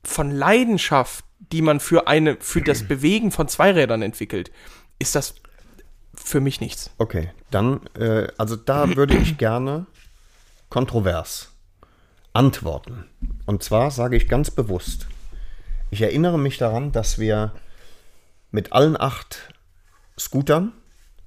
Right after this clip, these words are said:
Speaker 2: zur ersten Probefahrt aufgebrochen sind. Und ich weiß, dass wir aus der B-M-W-Welt rausgefahren sind, bis zur ersten Ampel.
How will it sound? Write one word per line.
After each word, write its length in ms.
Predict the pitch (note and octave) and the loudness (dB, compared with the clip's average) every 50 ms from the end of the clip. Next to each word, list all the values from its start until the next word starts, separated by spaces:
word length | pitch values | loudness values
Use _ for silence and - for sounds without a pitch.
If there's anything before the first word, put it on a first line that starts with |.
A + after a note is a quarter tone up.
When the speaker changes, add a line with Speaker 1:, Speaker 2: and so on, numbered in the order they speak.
| - - _ - - _ _ _ _ _ _ _ _ _ _ - - - | -20 -20 _ -20 -20 _ _ _ _ _ _ _ _ _ _ -20 -16 -8
Speaker 2:
zur 160 | - G2+ - | -4 -2 0
ersten 260 | - - - - A#2 | 0 0 0 -2 -4
Probefahrt 540 | - - G#2 F#2+ F#2+ F2+ - - D2+ - - | -2 0 2 2 2 0 -2 -4 -4 -4 -6
aufgebrochen 580 | - - - - - - - - F#2+ F#2 E2+ E2+ | -10 -12 -12 -12 -12 -10 -10 -10 -8 -8 -10 -10
sind. 220 | - E2+ F2 F#2+ - - - - - | -10 -12 -12 -14 -16 -18 -20 -14 -10
Und 160 | - G#2+ - - | -8 -8 -6 -6
ich 180 | G2+ - - G#2+ | -8 -8 -4 0
weiß, 340 | G#2+ A2+ C3+ E3+ F3 - - | 2 4 4 4 2 -2 -4
dass 220 | C3 A#2+ - - | -4 -4 -2 -2
wir 80 | A2 G2 | -2 -2
aus 140 | G#2 - | -2 -2
der 100 | - G#2 | -4 -4
B-M-W-Welt 800 | G2+ A2 G2+ G2 F#2 F#2 G2 G2+ G2 F#2 G#2 G2 F2 E2 - - | -2 -2 -2 -2 -2 -2 -2 -4 -4 -2 -4 -4 -4 -6 -8 -6
rausgefahren 680 | - G2+ A#2 C3 - - C3+ - - C#3 C#3 C#3 C#3+ C#3 | -2 0 0 0 -2 -4 -8 -6 -4 -4 -4 -4 -4 -6
sind, 300 | C3 C#3+ D#3 F3+ F#3+ - _ _ _ _ _ _ _ _ _ _ _ - | -6 -6 -6 -6 -8 -10 _ _ _ _ _ _ _ _ _ _ _ -4
bis 200 | - A#2+ - - | -4 -4 -4 -2
zur 200 | - B2 - - | -2 -2 0 2
ersten 380 | A2+ B2 B2+ - - - A#2 - | 2 0 0 0 -4 -6 -6 -6
Ampel. 460 | - G2 G2 G2 - G2+ F#2+ F#2 | -4 -2 -2 -2 -2 -4 -6 -8